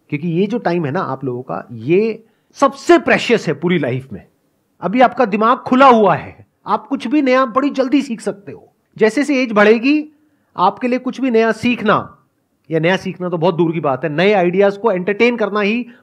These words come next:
बहुत मुश्किल हो जाएगा। अगर मेरी ये बात समझ नहीं आ रही तो जा करके अपने पेरेंट्स को देख लो, उनसे जा करके किसी भी नई चीज के बारे में बात करो,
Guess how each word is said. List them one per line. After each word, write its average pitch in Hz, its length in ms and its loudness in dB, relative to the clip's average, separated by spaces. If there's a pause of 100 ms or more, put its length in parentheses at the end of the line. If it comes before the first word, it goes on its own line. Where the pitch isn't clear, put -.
बहुत 185 180 0
मुश्किल 175 260 -4
हो 113 60 -6
जाएगा। 98 300 -14 (400)
अगर 147 120 -4
मेरी 180 140 0
ये 190 40 0
बात 185 200 2
समझ 185 180 -2
नहीं 185 140 -2
आ 180 40 2
रही 180 120 -2
तो 196 80 -6
जा 165 140 0
करके 156 200 -4
अपने 170 140 -4
पेरेंट्स 147 300 -2
को 151 80 -8
देख 101 200 -10
लो, 90 120 -20 (440)
उनसे 156 160 -4
जा 180 180 4
करके 185 280 -2
किसी 202 320 -6
भी 214 80 -2
नई 202 200 2
चीज 220 200 -6
के 226 80 0
बारे 185 160 2
में 185 120 -2
बात 170 220 0
करो, 190 320 -4